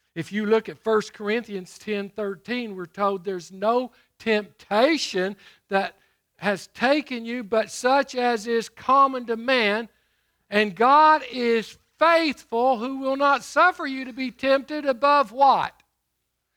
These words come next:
Above that you are able, but will with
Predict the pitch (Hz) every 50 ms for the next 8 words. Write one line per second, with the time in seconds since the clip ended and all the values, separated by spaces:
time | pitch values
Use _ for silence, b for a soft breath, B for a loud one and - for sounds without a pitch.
0 | _ _ _ _ _ - 214 220 202 180 - - 294 320 320 330 330 311 311 B
1 | B B B B - 247 262 262 254 254 - - - 208 214 262 269 277 285 277
2 | 262 220 b b b b 240 240 247 240 233 226 - - _ - 247 - 302 330
3 | 359 359 359 330 214 165 175 151 123 - _ _ _ _ _ _ _ _ _ _
4 | _ _ _ _ _ 196 262 269 262 285 277 302 294 285 285 285 330 359 381 381
5 | 349 359